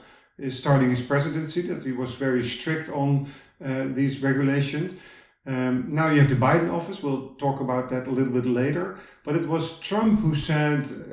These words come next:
he wanted to drain the swamp. Uh, as you said, we have, you have had many administrations that wanted to decrease the power, uh, of lobbyists in, in, in Washington.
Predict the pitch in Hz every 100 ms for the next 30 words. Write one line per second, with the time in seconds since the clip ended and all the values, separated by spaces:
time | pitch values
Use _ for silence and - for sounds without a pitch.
0 | - 143 151 170 165 170 160 120 165 175
1 | 156 147 160 160 120 107 - - 147 135
2 | 135 - - 147 123 147 143 139 - -
3 | - - - 139 139 139 - - 165 -
4 | - 160 147 139 139 135 123 135 131 143
5 | 160 147 127 - - - 143 127 135 131
6 | - 135 123 131 117 123 120 143 127 -
7 | 131 127 120 120 - - - 147 143 143
8 | 147 127 - - 135 143 135 120 117 120
9 | - 135 127 147 117 131 131 120 120 120
10 | - 143 110 117 120 123 120 117 113 113
11 | 123 151 185 156 180 220 -